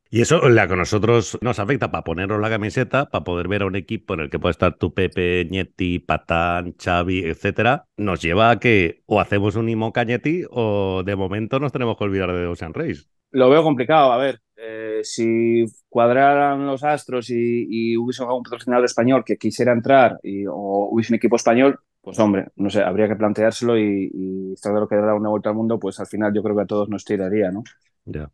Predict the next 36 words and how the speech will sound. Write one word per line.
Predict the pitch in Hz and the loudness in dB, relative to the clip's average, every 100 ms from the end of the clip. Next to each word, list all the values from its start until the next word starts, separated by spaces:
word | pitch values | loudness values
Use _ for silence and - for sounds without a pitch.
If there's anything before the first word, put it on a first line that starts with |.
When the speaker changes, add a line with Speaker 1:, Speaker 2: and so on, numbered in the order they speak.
| _ - | _ -2
Speaker 2:
Pero | 110 104 104 104 104 104 101 101 101 101 98 98 | 2 2 2 2 0 0 -2 -2 -4 -4 -6 -8
lo | 104 | -6
veo | 123 | -6
complicado, | 123 110 - 123 | -8 -4 0 2
es | 113 127 | 0 -2
una | 127 | -2
regata | 127 127 117 | -2 -4 -6
que | 113 | -10
creo | - 127 98 - _ _ _ _ _ | -6 -4 -4 -8 _ _ _ _ _
que | 107 | -6
sí | 101 117 | -6 -4
que | 120 | -4
va | 104 120 | -2 -2
a | |
ser | 117 113 | 0 -2
interesante | 110 113 110 110 | -2 -4 -4 -2
para | 107 107 107 | 0 2 2
más | 107 113 110 | 0 -4 -2
imocas | 120 151 160 | -2 0 -2
en | 107 | -4
el | 104 | -6
futuro, | 104 131 165 185 | -2 0 0 -2
porque | 95 - | -8 -4
ha | - | -2
sido, | 104 101 101 - | 2 2 0 -4
la | 98 | -6
prueba | 110 110 107 | 0 2 4
es | |
que | 101 | 2
ha | |
sido | 110 104 | -2 -2
un | 101 | 0
banco | 110 104 104 | -2 -2 -2
de | 98 | 0
pruebas | 110 104 | -2 -2
perfecto | 104 104 107 101 90 | -4 -6 -6 -6 -8